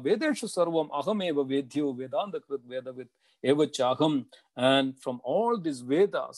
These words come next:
all this to be and everything in this world that we, one thing that we need to understand is that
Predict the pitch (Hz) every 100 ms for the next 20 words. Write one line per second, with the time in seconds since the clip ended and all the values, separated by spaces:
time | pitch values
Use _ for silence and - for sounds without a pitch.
0 | - 139 208 240 180 175 - 135 131 127
1 | 170 208 302 226 233 190 175 160 139 147
2 | 180 151 143 131 151 147 131 _ - 131
3 | 233 277 269 240 190 160 156 156 160 165
4 | 147 147 147 - 160 143 135 156 254